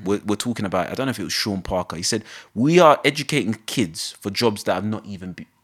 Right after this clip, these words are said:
Speaker 2: it doesn't e-, don't even exist."
Speaker 1: And half of them are gonna be completely, like, dissolved within the next, like, ten years, maybe ten, fifteen years. Yeah.
Speaker 2: Mark
Speaker 1: Mm.
Speaker 2: Carney, who was the, was the previous, um, governor of, um, of the, of the Bank of England,
Speaker 1: Mm.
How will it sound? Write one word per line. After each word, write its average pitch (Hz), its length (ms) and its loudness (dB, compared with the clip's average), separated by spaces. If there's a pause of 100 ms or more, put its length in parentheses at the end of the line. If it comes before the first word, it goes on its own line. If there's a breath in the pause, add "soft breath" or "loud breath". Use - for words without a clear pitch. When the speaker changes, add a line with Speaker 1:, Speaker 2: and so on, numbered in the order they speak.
Speaker 2:
it 95 140 -8
doesn't 113 240 -2
e-, 113 180 -8
don't 113 180 -2
even 104 220 -2
exist." 87 680 -6
Speaker 1:
And 113 120 -4
half 135 240 8
of 127 40 -6
them 110 100 -2
are 104 60 0
gonna 107 160 0
be 92 140 -6
completely, 95 560 -8
like, 82 280 -10
dissolved 87 400 -8
within 85 240 -10
the 85 60 -10
next, 82 200 -12
like, 80 260 -10 (380 soft breath)
ten 123 240 0
years, 117 300 4
maybe 101 180 -4
ten, 117 180 -2
fifteen 113 380 0
years. 113 300 2
Yeah. 113 260 0 (400 soft breath)
Speaker 2:
Mark 143 340 6
Speaker 1:
Mm. - 60 0
Speaker 2:
Carney, 101 340 2 (760)
who 113 140 6
was 107 140 4
the, 104 120 0 (120)
was 98 220 -2
the - 80 -8
previous, 117 640 4
um, 90 240 4
governor 95 520 4 (120)
of, 90 380 4
um, 87 280 -2 (100)
of 82 360 0
the, - 220 -8
of 87 180 -4
the - 80 -6
Bank 104 220 2
of 98 100 -6
England, 87 280 -6 (280 loud breath)
Speaker 1:
Mm. 92 160 -16